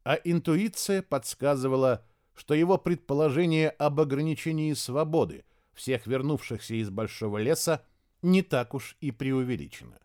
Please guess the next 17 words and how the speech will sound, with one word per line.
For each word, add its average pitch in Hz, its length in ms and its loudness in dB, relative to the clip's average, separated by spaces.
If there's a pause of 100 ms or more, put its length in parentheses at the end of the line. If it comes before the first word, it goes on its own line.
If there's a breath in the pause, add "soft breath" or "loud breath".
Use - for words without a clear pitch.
(560)
Слишком 151 600 -2
серьезной 127 760 2
была 104 300 -2
цена 123 380 -4
контакта 123 640 -4
землян 113 500 -2 (380)
с - 140 -4
инопланетным 123 760 -2
разумом, 92 520 0 (360)
чтобы 160 280 2
позволить 175 540 6
каким-то 175 600 0
внешним 165 680 0 (320)
партнерам 110 800 -2
России 170 600 -2 (340 soft breath)
завладеть 175 760 4
драгоценнейшим 135 1200 -2